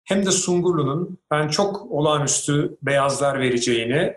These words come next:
ve çok yönlü üzümler olduğunu düşünüyorum. Çok yönlü derken bir narince gibi ya da bir Chardonnay gibi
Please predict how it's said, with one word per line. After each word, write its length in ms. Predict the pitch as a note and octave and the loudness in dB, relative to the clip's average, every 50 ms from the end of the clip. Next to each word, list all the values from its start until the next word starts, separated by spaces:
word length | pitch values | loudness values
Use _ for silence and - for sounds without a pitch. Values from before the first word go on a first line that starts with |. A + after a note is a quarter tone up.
| - - | -2 0
ve 120 | F3+ F3 F3 | 0 0 0
çok 260 | - - G#3 G3+ - | 0 -2 -2 0 2
yönlü 500 | F#3 E3+ E3 E3 E3 F3 E3+ E3+ E3+ B3 C#4+ | 2 2 2 2 2 2 0 0 -2 -4 0
üzümler 380 | G3 D3+ C3+ D3+ D3+ D3 D3 | 2 2 2 4 4 4 4
olduğunu 460 | C#3+ C3 B2 A#2+ A#2+ A#2+ A#2 A2+ A2+ | 4 2 2 0 0 -2 -4 -4 -4
düşünüyorum. 540 | A2+ - - - A#2+ A2 A2 A#2 - - D#3+ - - - _ _ _ | -2 0 0 0 0 0 0 -2 -2 -2 -4 -8 -16 -20 _ _ _
Çok 220 | - - F#3 F3+ F#3 | -4 -2 -2 0 0
yönlü 240 | F3+ F3+ F3 F3 | 0 2 2 2
derken 400 | E3+ E3 D#3+ D#3+ - D#3 D3 C#3+ | 2 2 0 0 -2 -2 -2 0
bir 100 | D3 D3+ | 0 0
narince 460 | D3 C#3+ C#3+ C#3+ C#3+ D#3 D#3+ D3+ D3+ C3+ | 2 2 2 2 2 0 0 0 0 -2
gibi 340 | G#2+ A#2 A2+ A2+ G#2 A2 | 0 -2 -2 -2 0 0
ya 120 | B2 B2+ B2+ | 2 2 2
da 80 | C3 | 2
bir 60 | B2+ C3 | 2 0
Chardonnay 540 | - - C#3+ C#3 C3+ C3 C#3+ D3 D3 C#3 | 0 0 0 0 0 0 0 0 0 0
gibi 360 | C3+ C3 A#2+ B2 B2+ B2+ B2+ | 0 0 0 0 0 -2 -2